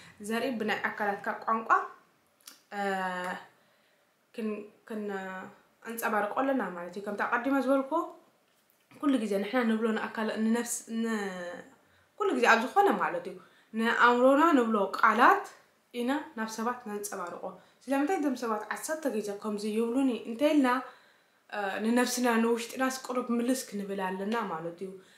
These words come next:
እንታይ ንገብር ኣለና? እንታይ ንዕልል ኣለና ምስ ነፍስና? እንታይ ክነንጸባርቕ ኣለና? ሽዑ ኣብቲ ናህና ናንጸባርቆ ናብ ሰባት ምስ ተቐየረ ብትኽክል ክቕየር እዩ። እቱ ካብ ሰባት ዝመጸና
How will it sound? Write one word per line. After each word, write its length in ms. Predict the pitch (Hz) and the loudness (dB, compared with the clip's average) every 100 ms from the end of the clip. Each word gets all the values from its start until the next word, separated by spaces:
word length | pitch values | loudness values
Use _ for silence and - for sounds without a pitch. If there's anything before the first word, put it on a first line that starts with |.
| _ | _
እንታይ 240 | 208 208 | -8 -2
ንገብር 380 | 196 196 196 208 | 0 0 -4 0
ኣለና? 240 | 208 208 254 - | -2 0 -2 -4
እንታይ 220 | 196 190 | -6 -6
ንዕልል 280 | 175 185 190 | -6 -8 -8
ኣለና 260 | 185 196 202 | -6 -6 -6
ምስ 140 | 208 233 | -6 -8
ነፍስና? 260 | 226 247 254 | -8 -8 -8
እንታይ 240 | 220 220 | -8 -8
ክነንጸባርቕ 580 | 208 202 196 185 180 - | -6 -8 -6 -10 -10 -8
ኣለና? 280 | 180 180 180 - - - - - | -8 -8 -14 -20 -20 -20 -20 -8
ሽዑ 180 | 226 254 381 - | -2 0 0 -2
ኣብቲ 200 | 214 - | -4 -4
ናህና 220 | 214 196 190 196 | -8 -6 -6 -4
ናንጸባርቆ 480 | 202 202 247 247 - | -6 -4 0 0 0
ናብ 180 | 233 | -4
ሰባት 240 | 233 220 214 | -4 -8 -6
ምስ 140 | 220 | -6
ተቐየረ 380 | - - 233 240 294 | -6 -6 -6 -4 -6
ብትኽክል 600 | 220 208 - - 208 285 339 - | -12 -16 -18 -20 -14 -12 -12 -16
ክቕየር 460 | 220 226 208 196 | -16 -10 -6 -2
እዩ። 100 | 226 226 | -4 -6
እቱ 120 | - | -8
ካብ 180 | 240 226 | -6 -6
ሰባት 260 | - 202 196 | -6 -4 -4
ዝመጸና 360 | 208 202 214 | -6 -6 -6